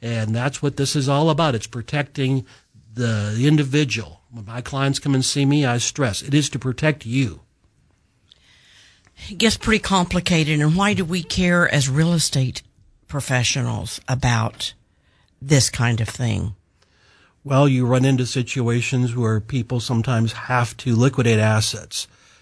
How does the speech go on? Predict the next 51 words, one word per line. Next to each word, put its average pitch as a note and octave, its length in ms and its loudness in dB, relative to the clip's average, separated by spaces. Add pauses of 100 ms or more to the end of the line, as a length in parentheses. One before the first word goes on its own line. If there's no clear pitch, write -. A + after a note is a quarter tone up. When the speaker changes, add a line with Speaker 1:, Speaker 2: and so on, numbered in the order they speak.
(140)
Speaker 1:
And G#2 360 -4
how A2+ 500 2
can A#2+ 160 -2
they A2 120 4
manage A#2 760 4 (340)
the A#2+ 80 -8
house? - 600 -4 (220)
Or A2+ 300 0
who C#3 200 4
manages A2 580 -2
the A2+ 120 -6
house? G#2+ 520 -6 (400)
Uh, F#2+ 180 -10
who C3+ 180 4
pays C3 420 2
the C3 140 -6
bills? A#2 420 2
Who, D#3 400 2 (480)
uh, A#2 400 -4 (500)
and D3+ 180 2
it's C#3 180 0
not D#3 160 2
always C#3+ 280 2
just C3 300 -4
the A2+ 140 -8
homestead, A2 640 -4 (380)
but B2 100 -6
it's B2+ 120 -2
also C3 300 0
maybe A#2+ 260 -2
other E3 200 2
real A#2 260 0
property A2+ 460 -2
that G2+ 220 -4
they G#2+ 140 -4
have G#2+ 360 -6
that G#2+ 180 -4
they A2+ 120 -4
would G#2 260 -2
need A2+ 220 0
to G#2+ 60 -2
transfer A2 500 0
out. G#2+ 120 2
Who D#3+ 160 6
has D#3+ 240 4
the C3+ 140 0
authority C3 540 -2
to A2+ 140 -6
do A2+ 300 -2
that A2 240 -4
if A#2+ 240 -6